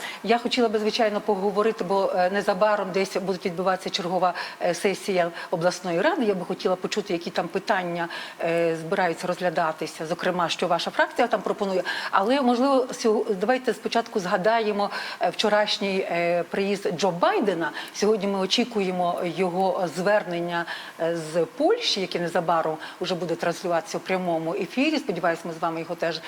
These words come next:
е, почуємо. Е, звичайно, ну, вчорашній приїзд, виявляється, ви знаєте, я навіть не знала, а виявляється, що в Америці вчора,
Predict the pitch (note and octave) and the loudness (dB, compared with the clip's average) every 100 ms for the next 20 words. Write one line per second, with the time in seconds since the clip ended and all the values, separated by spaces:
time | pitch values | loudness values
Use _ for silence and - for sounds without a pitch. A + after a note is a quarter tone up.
0 | - - - - E3 D#3+ F#3 - D#4+ F#4 | -12 -12 -10 -4 -4 -4 -6 0 2 4
1 | C#4 G#3 - - - - F#3+ E3+ G#3 F4+ | 4 2 -2 -8 -8 -4 -2 0 0 2
2 | G#4+ C#4+ A3 - A#3+ B3 C4 - G#3 A3 | 4 4 4 2 2 4 2 0 0 2
3 | C4+ E4+ A3+ A3+ C4+ F#4 - A3+ D4+ A#3+ | 2 4 4 4 2 0 0 0 2 2
4 | A3 A3 G#3+ G#3 G3+ A#3+ B3 F3 D#3+ F3+ | 2 2 0 0 2 2 2 2 2 0
5 | F#3+ F3+ B3+ D4+ C4+ - A3 G3+ G3 C#4+ | 0 0 0 0 -2 0 2 2 4 2
6 | F4+ - B3 - - G#3+ F3 A#3 | 2 2 0 0 2 4 4 4